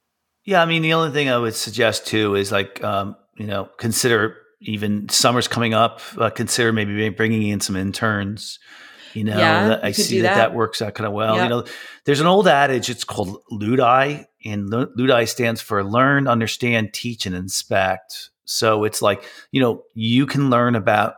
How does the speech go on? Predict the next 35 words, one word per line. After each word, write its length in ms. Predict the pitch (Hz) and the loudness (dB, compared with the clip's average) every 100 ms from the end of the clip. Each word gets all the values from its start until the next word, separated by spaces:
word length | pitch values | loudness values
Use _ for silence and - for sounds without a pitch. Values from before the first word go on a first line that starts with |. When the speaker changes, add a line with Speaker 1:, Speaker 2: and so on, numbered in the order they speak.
| _ - | _ -6
Speaker 1:
grant 320 | 117 110 110 | -2 0 0
writing, 580 | 110 104 101 101 107 - _ _ _ _ - | 0 2 0 -2 -4 -10 _ _ _ _ -4
you 180 | 110 110 | 0 2
learn 360 | 113 120 127 | 2 4 4
it, 160 | 131 131 | 2 0
then 120 | 110 | -2
you 60 | 107 | 0
understand 640 | 107 - - 104 110 117 | 0 -2 -2 0 0 2
it, 260 | 131 - - _ _ - | 0 -2 -10 _ _ -2
then 120 | 120 | 0
you 100 | 113 | 0
teach 260 | - 123 117 | 0 -2 -2
it 100 | - | -2
to 80 | |
somebody 500 | - 113 104 104 98 | 0 2 2 0 0
else, 320 | 98 98 92 101 | 2 2 0 -4
and 100 | 95 | -4
then 80 | |
you 160 | 92 92 | -4 -4
just 240 | 82 101 | -4 -4
inspect 460 | 101 - - 98 - | -4 -4 -2 -2 -2
their 120 | 92 | -4
work. 380 | 90 110 107 208 | 0 4 4 4
Speaker 2:
Yeah. 440 | 294 320 185 147 147 _ | 0 -2 -2 -2 -6 _
Speaker 1:
You 180 | - 104 | -8 -4
know, 400 | 202 107 107 - | -2 0 -2 -4
so, 420 | - - 113 110 - - - _ _ - | -4 2 2 2 -4 -18 -20 _ _ -2
uh, 500 | 117 120 117 117 110 - _ - - - - | 2 4 4 2 0 -8 _ -16 -16 -16 -2
so 180 | 175 | 2
it's 100 | 160 | 2
good 220 | - 190 190 | 2 0 2
stuff, 260 | 180 143 | 2 2
a 40 | 110 | 0
great 260 | 156 175 | 0 0
topic. 720 | - 160 147 - 143 135 - | 2 4 4 2 0 0 -6